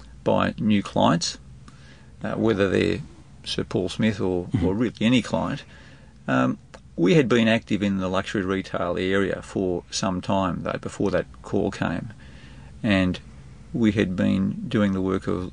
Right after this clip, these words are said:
Speaker 1: Louis Vuitton for four or five years, uh, exclusively in Australia. Um, and really, a, a lot of the,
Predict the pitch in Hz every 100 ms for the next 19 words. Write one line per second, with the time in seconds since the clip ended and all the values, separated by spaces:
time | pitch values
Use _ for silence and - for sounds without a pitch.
0 | - 107 98 87 - 107 110 120 160 220
1 | - 107 87 87 - - - 110 98 -
2 | 98 90 101 117 123 - - - - -
3 | - - - 113 - 107 107 101 107 92
4 | 90 107 95 104 120 - - - - -
5 | - - 101 101 101 101 107 - - -
6 | - - - - - - - - - -
7 | - 104 101 - - - - - - -
8 | - - - - - - - - - 139
9 | 156 190 113 104 120 - 123 127 156 123
10 | 101 95